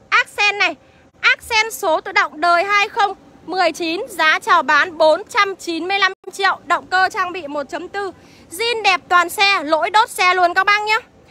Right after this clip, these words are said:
Có Corona đời hai không hai mươi không em? Anh ơi, em không có đời hai không hai mươi anh Phạm Duy nhá. Corona Antis em chỉ có đời hai không, à, em chỉ có chiếc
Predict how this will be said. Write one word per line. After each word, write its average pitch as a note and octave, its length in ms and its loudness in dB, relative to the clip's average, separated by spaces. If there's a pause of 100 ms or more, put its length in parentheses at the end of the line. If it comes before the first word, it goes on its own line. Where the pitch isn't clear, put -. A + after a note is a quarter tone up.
(2500)
Có D4 240 -2
Corona G4 680 2
đời D#4+ 220 -4
hai F#4+ 220 0
không G4 220 -4
hai F#4+ 200 -2
mươi F#4+ 200 -4
không G4+ 160 -4
em? G4 160 -4
Anh G#4 220 -4
ơi, G4+ 120 0
em G4+ 100 -2
không G#4 220 -8
có D#4+ 220 -2
đời F4 140 0
hai F#4+ 120 0
không G4 240 -6
hai G4 140 -2
mươi F#4+ 200 0
anh F#4+ 100 -6
Phạm D#4+ 240 -2
Duy G4 220 -6
nhá. G#4+ 140 2 (840)
Corona G#4+ 460 2
Antis A#4 320 -4
em A4 140 -2
chỉ F4+ 120 -6 (100)
có C#4 280 4
đời F4 260 0
hai F#4 160 0
không, F#4+ 320 -2
à, F#4 180 4 (1120)
em G4 160 -4
chỉ F4 100 -8
có D4 140 2
chiếc G4+ 100 -10